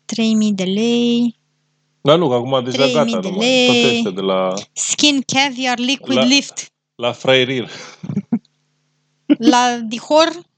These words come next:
Speaker 1: avem o mie opt sute de lei.
Speaker 2: Mm, aia e deja ieftin.
Speaker 1: Deja ieftinache, nu? Adică după ce
Speaker 2: Ieftin.
Speaker 1: l-am arătat pe ăla de cinci mii de lei,
Speaker 2: <laughs>
Speaker 1: ești like, whatever,
Speaker 2: Nu mai
Speaker 1: o mie opt sute de lei
Speaker 2: Oh.
Speaker 1: pentru o cremă, pf.
Speaker 2: Aia e, aia e, cremă făcută special ca să o pui pe raftul cel mai de sus
Speaker 1: Da,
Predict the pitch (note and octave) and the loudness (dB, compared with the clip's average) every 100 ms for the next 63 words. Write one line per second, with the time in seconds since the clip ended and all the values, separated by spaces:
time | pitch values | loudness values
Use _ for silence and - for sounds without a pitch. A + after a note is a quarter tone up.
0 | _ - _ _ _ - A#3 A#3+ A#3+ A#3+ | _ -20 _ _ _ -4 0 2 4 6
1 | B3 A#3+ - B3 A3 G#3 A3+ C#4+ D#4+ - | 4 2 -2 -2 -2 -2 0 0 -2 -6
2 | _ _ _ - A#2 B2+ F#2 - - D2+ | _ _ _ -12 -10 -10 -12 -12 -10 -10
3 | - G2 A#2+ C#3 - - - G3+ G#3+ C4+ | -12 -10 -8 -8 -10 -10 0 2 4 2
4 | E4 G#4+ A4+ - A#3 C4 B3 B3+ - E4 | 0 -6 -6 -6 -6 -4 -2 -2 2 4
5 | D4 C#4+ D#4 D#4+ D#4+ D4 F#4 F#4 E4 F4 | 4 4 2 0 -2 -2 -4 -2 4 4
6 | E4 E4+ - F4+ G4 F4+ D4+ D#4+ E4+ C5+ | 4 4 2 0 -2 -2 -2 -2 0 0
7 | D5+ B4 E4 C#4+ D4 - E4 F4+ - A4+ | 0 2 0 0 2 2 2 -2 -8 -8
8 | D4 C#4 F#4+ G4+ D#4 D4+ F4+ F#4 F#4+ A4+ | -4 -2 -2 -4 -4 -6 -4 -4 0 2
9 | E4+ D4 - - - - - - D3 C#3+ | 2 -2 -4 -18 -16 -8 2 4 6 4
10 | C3 B2+ D3 D3 C#3+ C3 C#3 C#3 - B2+ | 4 2 -2 -2 -2 -4 -6 -4 -2 2
11 | C3+ B2 A#2 A2+ A#2+ A#2+ A#2+ C3 - B2 | 2 2 0 0 2 2 2 -2 -4 -2
12 | A#2+ A2 - B2 C#3+ - - | -2 -2 -4 -4 -4 -8 0